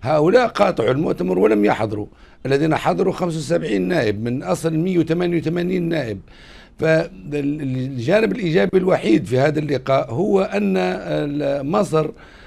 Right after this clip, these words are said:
آه، أثبتت أنها الدولة الوحيدة التي تعمل على توحيد الرؤى ما بين ال-، ما بين الليبيين، سواء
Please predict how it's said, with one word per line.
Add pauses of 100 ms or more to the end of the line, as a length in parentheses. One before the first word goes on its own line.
(260)
آه،
أثبتت
أنها
الدولة
الوحيدة
التي
تعمل
على
توحيد
الرؤى
ما
بين
ال-،
ما
بين
الليبيين،
سواء